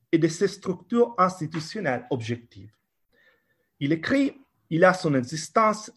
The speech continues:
immédiate à même la coutume éthique », le cite, « et son existence médiatisée à même la conscience de soi de l'individu singulier,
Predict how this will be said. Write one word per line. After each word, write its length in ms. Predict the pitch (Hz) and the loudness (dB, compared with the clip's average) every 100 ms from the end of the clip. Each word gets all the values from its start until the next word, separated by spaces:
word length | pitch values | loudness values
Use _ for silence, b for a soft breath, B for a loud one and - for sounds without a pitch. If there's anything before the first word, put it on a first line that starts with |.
| - | -2
immédiate 680 | 175 147 123 156 175 175 - - | 0 0 2 4 4 0 -12 -6
à 80 | |
même 300 | 127 160 180 180 | 0 2 2 0
la 160 | 147 131 | 0 0
coutume 460 | - 147 - 143 | 0 -8 -4 -2
éthique », 340 | 117 214 247 - - - | -2 -4 -8 -10 -20 -8
le 120 | 120 | -8
cite, « 380 | 113 - - 233 302 _ B B B _ - | -8 -14 -8 -8 -8 _ B B B _ 0
et 80 | 160 | 0
son 220 | 185 240 | 4 4
existence 560 | 170 180 - 190 156 | 4 -4 -4 -4 -4
médiatisée 640 | 139 135 147 175 160 180 240 | -6 -2 -4 -2 -4 2 4
à 100 | 151 | 4
même 300 | 165 175 135 | 4 4 4
la 120 | 131 | 0
conscience 460 | 135 139 - 165 | -2 -6 -4 -6
de 80 | 147 | -6
soi 320 | - - 202 | -8 2 2
de 140 | 175 139 | 2 0
l'individu 480 | 135 127 131 127 143 | -2 -2 -6 -6 -8
singulier, 680 | - 123 117 123 175 277 | -8 -6 -4 0 0 -2